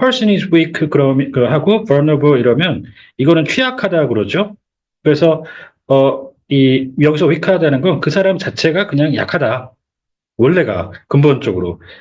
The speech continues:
그 체질이라든가 그런 것들이, 어, 약체라는 얘기죠. 근데 이 vulnerable이라는 건, 어, 이 사람은 강해도 어떤 특정 그 요소에 대해서는 약할 수도 있는 그런 경우를 얘기하는 거죠. 그 취약하다라고.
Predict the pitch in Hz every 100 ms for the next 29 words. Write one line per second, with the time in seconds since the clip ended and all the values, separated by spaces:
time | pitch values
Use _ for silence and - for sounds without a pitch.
0 | _ 127 110 110 - - 226 190 180 135
1 | 113 110 104 190 - 120 107 - 131 208
2 | 208 - - _ - 117 117 113 - -
3 | 127 - 180 156 120 101 92 90 190 196
4 | - _ _ _ _ 165 151 151 143 170
5 | 185 190 170 147 135 131 190 113 - -
6 | _ _ 135 139 151 202 196 196 190 147
7 | 143 151 196 233 233 - _ 143 143 175
8 | 165 - - 247 240 233 226 220 156 151
9 | 151 - 170 156 156 185 170 151 139 123
10 | 151 160 202 202 _ _ _ - 135 135
11 | 220 220 175 151 135 131 101 - - _
12 | _ - 185 170 147 127 127 104 117 113
13 | 101 90 104 92 - - _ _ 110 -
14 | - 202 175 123 104 90 92